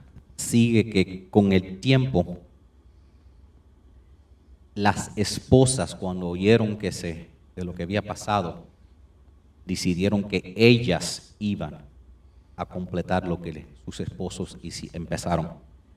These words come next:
Y entonces Elizabeth Elliot, eh, la esposa de Jim Elliot, su hija, eh, Rachel Saint,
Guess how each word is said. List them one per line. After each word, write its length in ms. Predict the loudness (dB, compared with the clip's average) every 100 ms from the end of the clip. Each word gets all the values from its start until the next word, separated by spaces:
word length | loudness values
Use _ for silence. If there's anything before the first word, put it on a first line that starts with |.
| _ -20 -20 _ _ 0
Y 120 | 2
entonces 840 | 6 8 8 8 4 2 0 -12 -20 _
Elizabeth 640 | 4 8 8 8 4 2 2
Elliot, 600 | 2 4 4 2 0 -12 -14 0
eh, 680 | 4 6 6 4 0 -6 -14 -18 -8
la 220 | -2 0
esposa 340 | 2 4 4
de 100 | 2
Jim 240 | 4 4 6
Elliot, 340 | 4 4 2
su 280 | 0 -2 2
hija, 420 | 2 2 0 -2
eh, 460 | -2 0 2 0 0 4
Rachel 320 | 4 4 -4
Saint, 480 | 0 2 2 0